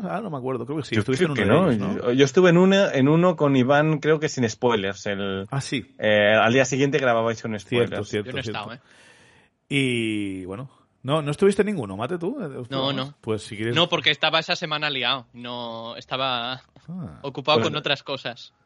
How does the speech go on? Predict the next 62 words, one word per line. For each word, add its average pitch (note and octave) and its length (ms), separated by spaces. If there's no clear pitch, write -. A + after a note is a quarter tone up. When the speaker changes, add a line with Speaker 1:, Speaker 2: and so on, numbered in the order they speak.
Speaker 2:
dale C3+ 260
tú, D3 140
Mate, D#3 280
y D3 40
a B2+ 60
ver B2+ 120
Speaker 1:
Dale C#3 100
Speaker 2:
si C3 80
Speaker 1:
tú, B2+ 60
Speaker 2:
dices A#2+ 160
Speaker 1:
venga. A2+ 100
Speaker 2:
lo A2+ 60
que A#2 100
yo A2 100
quiero A#2 180
decir. F#2+ 300
Speaker 1:
Venga, G#2 160
Speaker 2:
Así G#2 100
Speaker 1:
venga. G2 120
Speaker 2:
que F#2+ 300
dale, G#2 200
dale. G2+ 260
Speaker 3:
Ah, F#3 240
no C3 140
sé. A2+ 540
Puedes B2+ 160
decir, C3+ 320
¿eh? A#2+ 100
Lo C3+ 140
que A2 220
tengas A2+ 180
que A#2+ 120
decir, G#2 160
Speaker 1:
Yo C#3 60
creo A#3+ 120
que G#3 60
Speaker 3:
no. A#2+ 60
Speaker 1:
sí B2 80
que G#2+ 360
Speaker 2:
Bueno, D3+ 240
Speaker 1:
ya C#3+ 120
te D#3+ 80
escuchamos C3 380
Speaker 2:
es A#2+ 120
que C3 60
Speaker 1:
hablar B2+ 160
Speaker 2:
mi G2 60
Speaker 1:
de, F#2+ 100
de A2 80
Spider-Man. G2+ 420
Creo A#2+ 180
que B2 260
en, A#2+ 80
en C3 160
otro C3+ 180
programa C#3 220
más, C3 200
que - 140
llegaste C3 440
más C3+ 140
adelante B2 420
te G#2 360